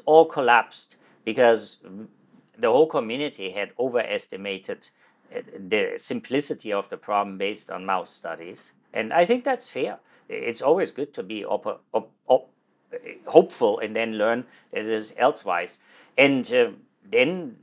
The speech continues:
just a lot of things needed to be tackled. That's why it takes so long in the ethical correct framework. That's, and, and I understand the urgency and, and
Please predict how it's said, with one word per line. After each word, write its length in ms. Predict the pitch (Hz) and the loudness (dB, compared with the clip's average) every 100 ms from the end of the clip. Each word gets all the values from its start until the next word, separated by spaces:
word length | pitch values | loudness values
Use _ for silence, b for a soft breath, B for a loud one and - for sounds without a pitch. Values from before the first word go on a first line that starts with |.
| _ | _
just 320 | 170 156 - | -4 -4 -6
a 80 | - | -10
lot 360 | 113 113 160 | -4 2 4
of 120 | 165 - | 4 0
things 320 | 123 131 - | -10 -14 -12
needed 320 | 104 120 95 | -12 -10 -10
to 100 | 104 | -12
be 160 | 98 95 | -12 -8
tackled. 380 | 123 127 107 | -6 -6 -8
That's 240 | 98 98 - | -8 -8 -6
why 140 | 101 | -4
it 160 | 101 92 | -4 -6
takes 460 | 104 95 - - _ | -12 -14 -16 -18 _
so 220 | - 120 | -2 0
long 260 | 120 90 95 _ | 0 -4 -8 _
in 160 | 147 185 | 0 4
the 200 | 175 131 | 4 6
ethical 440 | 143 - - - | 2 -2 -8 -8
correct 420 | - 98 104 - | -8 -6 -6 -8
framework. 560 | - 104 110 92 85 - b b b | -10 -8 -8 -10 -16 -20 b b b
That's, 380 | 104 - - - - | -2 -2 -8 -16 -12
and, 140 | 107 | -6
and 180 | 113 123 | 0 6
I 140 | 139 | 10
understand 560 | 151 160 156 - 180 160 | 10 8 4 4 0 2
the 120 | - - | -6 0
urgency 720 | 151 147 165 165 170 175 - _ _ _ | 0 0 -8 -8 -8 -8 -10 _ _ _
and, 240 | 113 107 - | -6 -6 -8
and 320 | 110 98 | -8 -8